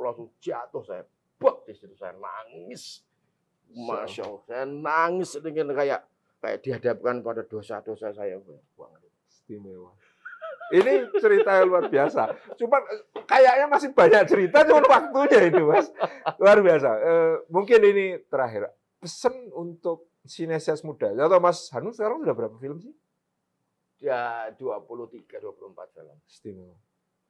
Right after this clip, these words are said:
Speaker 2: Apa harapannya tentang sinesias muda, perfilman Indonesia, dan sebagainya?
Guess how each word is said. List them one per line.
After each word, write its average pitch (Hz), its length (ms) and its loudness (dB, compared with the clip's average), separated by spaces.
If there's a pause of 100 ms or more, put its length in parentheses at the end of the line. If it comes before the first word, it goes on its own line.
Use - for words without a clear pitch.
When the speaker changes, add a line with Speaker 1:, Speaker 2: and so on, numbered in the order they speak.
(180)
Speaker 2:
Apa 170 240 -8
harapannya 113 480 -8
tentang 110 380 -14 (300)
sinesias 120 360 -6
muda, 127 380 -4
perfilman 117 520 -8
Indonesia, 120 580 -6
dan 117 180 -14
sebagainya? 104 480 -18